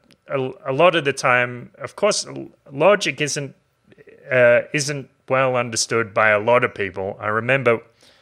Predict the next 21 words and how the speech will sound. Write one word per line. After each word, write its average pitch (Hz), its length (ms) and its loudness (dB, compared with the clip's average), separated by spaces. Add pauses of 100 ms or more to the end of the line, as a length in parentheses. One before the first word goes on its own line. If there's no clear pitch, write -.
(260)
uh, 104 220 0
when 131 200 0
I 127 100 2
took 127 280 -4
a 117 40 -6
course 117 420 0
in 104 140 -8
logic, 104 560 0 (380)
um, 107 260 0
a 101 120 -4
statistic 123 720 -2
which 104 180 -6
was 107 160 -6
mentioned 110 540 -2
was 98 160 -4
something 107 340 -4
like, 101 380 -2 (440)
among 120 560 0
university 120 840 0
students, 107 680 -4
about 107 360 0